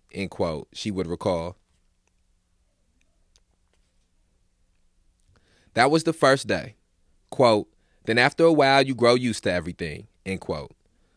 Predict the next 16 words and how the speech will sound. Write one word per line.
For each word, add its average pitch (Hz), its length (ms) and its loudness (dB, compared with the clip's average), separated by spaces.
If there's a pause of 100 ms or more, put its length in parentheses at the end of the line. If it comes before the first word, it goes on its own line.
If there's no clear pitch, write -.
(140)
Soon 139 280 0
she 165 120 -2
was 156 160 0
delighting 127 520 2
in 120 100 -2
her 120 140 -2
lordly 117 400 0
view 117 320 -2
of 113 80 -4
Chicago's 110 640 -2
rippled 107 260 -4
skyline 92 720 -2
and 90 100 -6
the 85 60 -6
blue-gray 110 580 0
blur 98 460 0